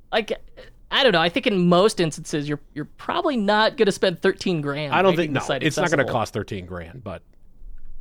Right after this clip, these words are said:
Speaker 2: you understand what I'm saying.
Speaker 1: Yes. No, absolutely. Uh, so there has been a resurgence of an old enemy.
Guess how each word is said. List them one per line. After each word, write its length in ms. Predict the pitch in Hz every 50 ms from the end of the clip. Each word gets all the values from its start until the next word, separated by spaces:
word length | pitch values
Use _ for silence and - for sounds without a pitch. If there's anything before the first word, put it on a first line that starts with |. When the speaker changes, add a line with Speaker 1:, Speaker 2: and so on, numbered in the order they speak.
| - - - - - - -
Speaker 2:
you 120 | 120 110
understand 360 | 104 92 87 - - 101 87
what 100 | 82 76
I'm 100 | 73 -
saying. 260 | - - - 50 - - - - - - - - - - - - -
Speaker 1:
Yes. 300 | - - - - - - - - -
No, 80 | 175 143
absolutely. 480 | 131 135 - - - - - - - - _ - - _ - - - - _ _ _ _
Uh, 380 | - 156 143 139 139 131 131 - - _ _ _ _ _ _ _
so 480 | - - - 247 226 196 131 98 - _ _ _ _ _ _ _ _ _ _ _ _ _
there 180 | - 175 170 156
has 200 | 139 165 143 147
been 420 | _ 165 160 165 170 170 175 170 - _ _ _ _ _ _ _ _ _ _ _ _ _ _ _ _ _ _ _ _ _
a 60 | 165 151
resurgence 640 | 147 139 - - 185 165 143 143 131 123 - -
of 140 | - - 143
an 100 | 151 143
old 200 | 139 143 160 156
enemy. 380 | 151 139 135 123 - 147 151